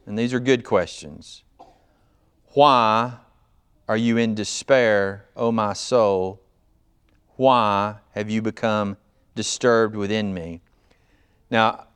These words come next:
a literal translation is probably a little bit better. Steve translates it, "Why are you cast down, my soul, and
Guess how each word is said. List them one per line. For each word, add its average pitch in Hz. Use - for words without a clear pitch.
a 120
literal 127
translation 113
is -
probably 120
a 110
little 110
bit 104
better. 107
Steve 135
translates 117
it, 113
"Why 120
are 113
you 110
cast 110
down, 113
my 104
soul, 101
and 104